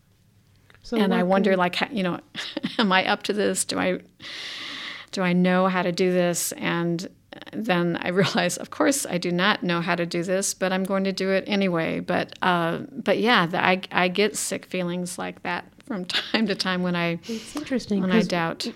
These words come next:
Speaker 1: work can be kind of like a mother.
Speaker 2: It can be, yes.
Speaker 1: I never really thought
Speaker 2: Yeah.
Speaker 1: of work as a mother in
Speaker 2: Yeah.
Speaker 1: terms of a metaphor.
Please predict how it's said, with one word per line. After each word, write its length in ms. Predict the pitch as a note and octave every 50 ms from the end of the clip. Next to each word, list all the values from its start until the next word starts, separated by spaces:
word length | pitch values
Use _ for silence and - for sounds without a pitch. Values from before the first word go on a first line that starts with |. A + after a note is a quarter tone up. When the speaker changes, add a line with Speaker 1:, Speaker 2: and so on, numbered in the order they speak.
| -
Speaker 1:
work 360 | G#3+ G#3 A3+ A3+ A3 - -
can 140 | - A3 G#3+
be 100 | F3+ G3
kind 300 | F3+ - F3 F#3+ F3+ E3+
of 100 | F#3 F3+
like 340 | F3 D#3 D#3+ D#3+ - - - -
a 100 | - G3+
mother. 400 | G#3+ A3 G#3 F#3+ E3 E3 E3+ - - - - - - - - - -
Speaker 2:
It 180 | G#3+ G3 F3+ -
can 280 | - A#3+ C4 E4 F#4
be, 200 | - E3+ D3 D3+ E3+ - - -
yes. 380 | G3+ A3+ C4 B3+ - A#3 G#3
Speaker 1:
I 40 | F#3+ G#3
never 200 | G3+ G3+ G3+ G3
really 240 | G3+ G#3 G3+ G3
thought 200 | F3+ - G#3 G3+
Speaker 2:
Yeah. 80 | F#3+ F3+
Speaker 1:
of 40 | E3+ F3+
work 180 | G3+ G3+ G3
as 140 | G3+ F3+ -
a 60 | F3+
mother 440 | F3+ F3+ F#3 F#3 F#3+ F#3 F3+ F3+ F3+ -
in 100 | - G3+
Speaker 2:
Yeah. 140 | F#3+ F3+ G3
Speaker 1:
terms 160 | F#3 G#3 G#3 F3+
of 60 | F#3+
a 80 | F3+ E3+
metaphor. 720 | F3 F3 F#3 F#3+ G#3 G3 - - F3 D#3+ D#3+ D#3+ F3 F3+